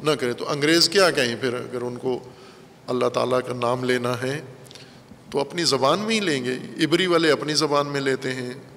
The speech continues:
ہر زبان والے اپنی زبان میں لیں گے۔ فارسی نے ترجمہ کیا خدا اور اس کا، آ، متب-، اس کو اردو میں بھی استعمال رائج ہو گیا ہے، چونکہ اردو فارسی سے ہی تشکیل پائی ہے، تو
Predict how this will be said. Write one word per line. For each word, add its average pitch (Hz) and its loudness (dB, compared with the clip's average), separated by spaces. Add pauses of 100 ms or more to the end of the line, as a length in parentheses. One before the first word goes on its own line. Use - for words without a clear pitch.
(540)
ہر 127 -4 (1900)
زبان 127 0
والے 127 0
اپنی 127 -4
زبان 131 -2
میں 131 -8
لیں 120 -6
گے۔ 117 -10 (400)
فارسی 135 4
نے 139 -2
ترجمہ 135 -2
کیا 131 -2 (140)
خدا 131 2 (720)
اور 127 -4
اس 127 2
کا، 123 -2 (800)
آ، 117 -10
متب-، 120 -6
اس - -4
کو 143 -2
اردو 143 -2
میں 135 -2
بھی 131 -2
استعمال 123 2 (580)
رائج 131 6
ہو 127 2
گیا 123 4
ہے، 120 -2
چونکہ 127 -6
اردو 127 -4 (100)
فارسی 123 2
سے 135 -2
ہی 131 -2 (720)
تشکیل 131 -2
پائی 120 -2
ہے، 131 -6
تو 139 -8